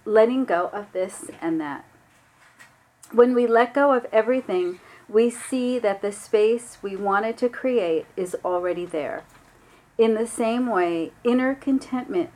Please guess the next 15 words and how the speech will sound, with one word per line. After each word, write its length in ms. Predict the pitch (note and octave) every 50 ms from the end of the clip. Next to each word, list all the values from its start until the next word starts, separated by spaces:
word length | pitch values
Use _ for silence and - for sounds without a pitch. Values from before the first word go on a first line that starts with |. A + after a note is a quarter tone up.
| - -
is 240 | - G3+ G#3 - - - - -
already 600 | G3+ G3+ G#3 G#3+ A3 A3+ A3+ G#3+ G#3 G#3 A3 A3
there, 480 | G#3 - F#3 E3+ D#3+ B2+ - - - - - - - _ _ _ _ _ _ _ _ _ - -
and 260 | G#3 G#3 G#3 G#3+ G#3
that 300 | G#3 G3+ G#3 G3+ - G#3+
is 160 | A3+ - -
true 280 | - - A3 F#3+ F3+ F#3+
happiness. 880 | - - G3+ F#3 F#3+ - G#3+ G3+ F3+ D#3+ - - - - - - - - - - _ - _ _ -
There 200 | G#3 G3+ G3 -
is 220 | - G3+ G#3+ G#3
no 520 | A3 G3+ G3 G3+ G3+ G3 G3+ G#3 G#3 - -
enlightenment 840 | - G#3+ G#3 G3+ G3 G3 G3 A3 - - G3 F#3 F3 E3 D#3 C#3+ - _ _ _ _ -
other 400 | F3+ F3+ F3+ F3+ F3 E3+ E3+ E3
than 220 | E3 E3 D#3 D#3+
that. 240 | D#3+ D#3 D3+ C#3+ C#3